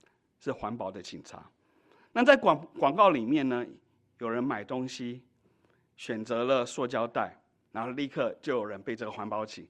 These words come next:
警察给带走，铐上。有人把电池丢到垃圾桶里面，然后呢，就有警察来，整个家都要去搜-，被搜查。有人把这些灯泡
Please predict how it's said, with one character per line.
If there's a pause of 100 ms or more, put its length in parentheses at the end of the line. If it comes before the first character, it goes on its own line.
(180)
警
察
给
带
走， (280)
铐
上。 (420)
有
人
把
电
池 (200)
丢
到 (200)
垃
圾
桶
里
面， (1000)
然
后
呢，
就
有
警
察
来， (640)
整
个
家
都
要
去
搜-， (100)
被
搜
查。 (1080)
有
人
把 (540)
这
些
灯
泡